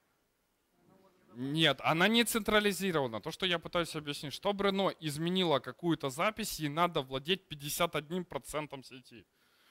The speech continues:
Вот представьте, если мы эту сеть скейлим, то есть сейчас в случае proof of concept теоретически это возможно, но это достаточно геморно в плане,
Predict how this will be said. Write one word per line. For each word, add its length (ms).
Вот 140
представьте, 600
если 320
мы 140
эту 160
сеть 260
скейлим, 460
то 80
есть 200
сейчас 380
в 120
случае 380
proof 200
of 120
concept 500
теоретически 540
это 200
возможно, 480
но 200
это 180
достаточно 600
геморно 420
в 80
плане, 380